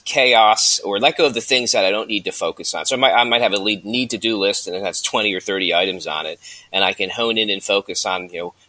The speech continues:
what do I need to do right now and let go of the nineteen things that I don't have to. So I have a better ability to hone in and focus on what needs to get done, let go what doesn't, and then kind of one by,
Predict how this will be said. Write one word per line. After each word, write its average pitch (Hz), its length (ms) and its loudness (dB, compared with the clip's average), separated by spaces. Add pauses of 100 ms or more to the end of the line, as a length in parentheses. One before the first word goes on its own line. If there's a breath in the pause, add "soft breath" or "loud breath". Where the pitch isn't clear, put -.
what 123 160 4
do 117 80 4
I 113 60 4
need 107 180 0
to 95 80 -8
do 98 260 -4
right 87 240 -2
now 90 440 0
and 82 100 -14
let 98 220 -2
go 92 220 0
of 82 100 -4
the 85 80 -12
nineteen 92 420 -6
things 85 360 -8
that 85 100 -6
I 78 80 -4
don't 92 240 -8
have 71 180 -10
to. - 100 -16
So 110 120 -2
I - 20 0
have 104 80 -2
a 104 60 -4
better 127 320 2
ability 101 520 2
to 90 120 0
hone 127 260 -6
in 104 240 -2
and 92 140 -8
focus 101 420 -2
on 92 220 -4
what 98 160 -4
needs 104 240 -2
to 87 100 -8
get 87 220 -4
done, 80 340 -6
let 95 220 -4
go 92 160 -2
what 87 200 -4
doesn't, 85 460 -6 (320 loud breath)
and 95 100 -8
then 98 120 -6
kind 101 180 -4
of 90 80 -2
one 98 340 -2
by, 90 300 -2